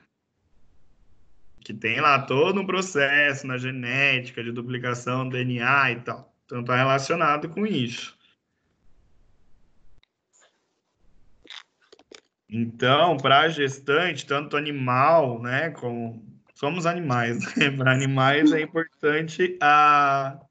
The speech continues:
a obtenção do ácido fólico na gestação. Então, precisa de ácido fólico na gestação,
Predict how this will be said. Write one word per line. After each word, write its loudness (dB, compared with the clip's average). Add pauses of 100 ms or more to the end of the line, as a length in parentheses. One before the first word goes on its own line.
(540)
a 0
obtenção -2
do -2
ácido 2
fólico 0
na 4
gestação. -2 (460)
Então, -4
precisa -2
de 0
ácido 0
fólico -4
na -4
gestação, -8